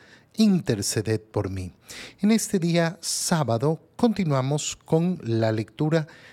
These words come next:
de la primera carta de San Pablo a los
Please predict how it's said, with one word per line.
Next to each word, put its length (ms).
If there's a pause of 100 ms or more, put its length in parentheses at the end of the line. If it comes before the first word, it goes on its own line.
(160)
de 120
la 160
primera 420
carta 600
de 260
San 300
Pablo 540
a 100
los 400